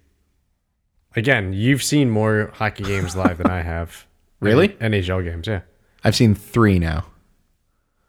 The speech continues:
Speaker 1: Okay, we're at the same.
Speaker 2: Okay.
Speaker 1: I've seen
Speaker 2: <laughs>
Speaker 1: one Ranger game. It was Devils Rangers in, in Madison Square Garden.
Speaker 2: Yeah.
Speaker 1: And I saw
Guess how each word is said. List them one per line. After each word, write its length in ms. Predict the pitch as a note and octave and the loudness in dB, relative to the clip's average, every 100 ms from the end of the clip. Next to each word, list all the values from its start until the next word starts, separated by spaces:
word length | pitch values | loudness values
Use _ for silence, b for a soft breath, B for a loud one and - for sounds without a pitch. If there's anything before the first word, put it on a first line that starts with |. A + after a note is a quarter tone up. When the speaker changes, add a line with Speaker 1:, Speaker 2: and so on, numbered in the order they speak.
| - | -6
Speaker 1:
Okay, 220 | G#2+ G#2 | 0 2
we're 140 | G2 | 2
at 80 | G2+ | 0
the 80 | - | -2
same. 260 | F#2 E2+ D#2 - | -6 -6 -4 -2
Speaker 2:
Okay. 280 | A#2 G#2+ - | 0 0 -2
Speaker 1:
I've 160 | G#2+ | -2
seen 260 | - A2+ G#2 | 0 0 2
Speaker 2:
<laughs> 20 | |
Speaker 1:
one 240 | A#2 A#2 | 2 2
Ranger 360 | A#2 A2+ A2 G#2+ | 2 2 0 -2
game. 400 | G2+ G2+ G2+ G2+ F#2+ | 0 0 0 -2 -4
It 60 | |
was 200 | G2+ F#2 | -4 -4
Devils 380 | F2 G2+ G2 G#2 | -2 0 2 0
Rangers 380 | G2 F#2 F#2 F2 | 0 0 -2 -2
in, 140 | F#2+ | -4
in 260 | F#2+ F#2+ F#2+ | -2 -2 0
Madison 340 | F#2 F#2 - | 0 0 -2
Square 240 | G2+ G#2 G2 | -2 0 0
Garden. 400 | F#2 F2 F2+ E2+ B - | 0 0 -2 -4 B 0
Speaker 2:
Yeah. 220 | G2+ F#2 | 2 2
Speaker 1:
And 160 | F#2 F#2+ | 0 0
I 100 | F#2 | 0
saw 560 | - G#2 F#2+ F#2 F#2 | -2 0 0 2 0